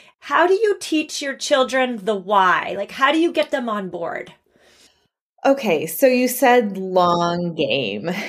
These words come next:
Speaker 2: and I think that's the key to the answer for me. It's not a simple, "I do these one, two, three things." It's an ongoing conversation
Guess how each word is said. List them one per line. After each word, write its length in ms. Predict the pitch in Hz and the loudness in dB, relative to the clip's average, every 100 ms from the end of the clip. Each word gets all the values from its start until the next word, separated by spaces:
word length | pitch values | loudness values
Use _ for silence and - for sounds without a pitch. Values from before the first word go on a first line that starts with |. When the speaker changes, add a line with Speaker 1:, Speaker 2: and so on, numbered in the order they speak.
| - | -8
Speaker 2:
and 220 | 202 180 | -2 2
I 220 | 170 180 | 2 2
think 460 | 185 - 185 185 180 - | -2 0 0 0 -10 -2
that's 560 | 165 151 151 - - - | 2 2 2 -2 -8 -4
the 160 | 175 | -4
key 920 | 170 - - 165 147 139 139 135 135 - | -4 -10 -4 -2 -2 -4 -4 -4 -4 -6
to 140 | - | -2
the 200 | 160 139 - | 0 0 -2
answer 720 | 127 - 135 - - - - | -4 -6 -8 -4 -4 -4 0
for 140 | 160 | 0
me. 500 | 156 151 - - - - | 0 -4 -6 -8 -12 -4
It's 260 | 175 175 190 | -4 -2 -4
not 1080 | 180 180 175 170 170 175 175 170 - - - - | -2 0 2 2 2 2 2 2 0 -4 -10 -2
a 100 | 160 | -2
simple, 1300 | - - 180 160 143 160 151 151 147 147 147 147 - | -2 0 0 0 -4 -2 0 2 2 0 -2 -4 -4
"I 100 | 151 | -2
do 220 | 147 156 151 | -2 -2 -2
these 200 | 143 139 | -4 -2
one, 220 | 143 135 | -2 -2
two, 220 | 147 143 | -4 -6
three 260 | 139 143 135 | -4 -4 -4
things." 400 | 120 78 - - - - _ _ | -6 -8 -12 -16 -20 -20 _ _
It's 400 | 208 202 190 - - _ - | 4 4 2 -6 -12 _ -4
an 260 | 175 170 - _ | -2 -2 -8 _
ongoing 840 | - 233 240 240 226 208 180 165 160 | 2 4 6 6 4 4 4 2 -2
conversation 1160 | - 151 143 143 139 143 143 139 139 139 143 | -6 -6 -6 -4 -4 -4 -6 -4 -4 -4 -4